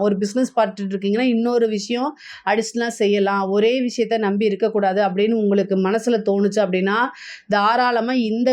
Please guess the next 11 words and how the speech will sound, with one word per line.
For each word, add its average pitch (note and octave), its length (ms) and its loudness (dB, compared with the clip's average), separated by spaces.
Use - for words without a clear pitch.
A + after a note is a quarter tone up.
காலகட்டத்துல A3+ 640 2
அதை A3+ 120 0
நீங்க G3+ 220 -2
ப்ரொசீஜர் G#3 480 -2
பண்ணலாம். F#3+ 500 0
ஏன்னா, A3+ 240 2
பதினொன்னாம் B3 540 2
இடம்ங்கிறது G#3 440 0
வந்து G#3+ 240 0
லாபஸ்தானம். G#3+ 680 0
அப்ப F#3+ 180 -4